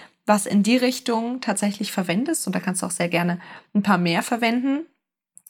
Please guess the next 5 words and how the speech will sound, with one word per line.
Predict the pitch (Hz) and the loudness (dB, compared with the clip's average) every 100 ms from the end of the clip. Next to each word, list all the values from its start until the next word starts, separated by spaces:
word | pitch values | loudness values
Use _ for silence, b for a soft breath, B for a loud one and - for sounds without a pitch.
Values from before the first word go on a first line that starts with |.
| - | 0
Ganz | 202 202 | 2 2
wichtig, | 196 202 - 214 208 B B B B | 0 -2 -2 -4 -4 B B B B
wir | 190 208 220 214 214 214 - _ _ _ _ | 0 2 4 4 2 -2 -12 _ _ _ _
alle | - 196 202 220 208 - | 2 4 2 -2 -6 -2
Menschen | 196 180 226 - 196 208 | 0 2 0 0 2 0